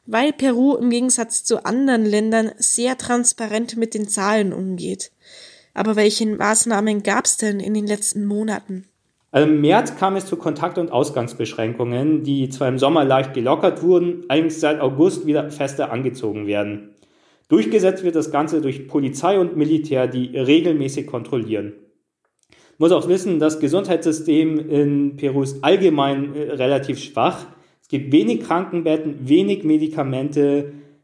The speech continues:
Speaker 2: zu wenig Sauerstoff und auch fehlendes Personal. Da hat damals Präsident Vizcarro Notstandsverordnungen erlassen. So dürfen Ärzte zum Beispiel ohne Approbation praktizieren.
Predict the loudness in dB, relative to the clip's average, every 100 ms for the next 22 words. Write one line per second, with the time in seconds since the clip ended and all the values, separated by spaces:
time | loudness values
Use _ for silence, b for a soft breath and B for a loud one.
0 | _ _ 2 4 4 2 0 2 4 2
1 | 0 0 0 0 -10 -14 -6 -6 -6 -4
2 | 2 2 0 -6 0 0 0 -2 0 2
3 | 2 2 2 0 -2 -10 -20 _ _ _
4 | _ _ _ _ _ 0 2 2 -6 0
5 | 2 4 0 -2 -14 -18 -2 0 2 2
6 | 0 0 -4 -4 -2 2 4 2 4 4
7 | 4 -2 -4 -4 -4 -4 -4 -6 -4 -2
8 | -2 -2 -2 -4 -4 b b b b b
9 | 2 4 4 2 0 2 2 0 -4 0
10 | 0 0 -2 2 4 4 0 0 0 2
11 | 0 -2 0 0 0 -4 -6 -4 -4 -6
12 | -4 -2 -2 -6 -14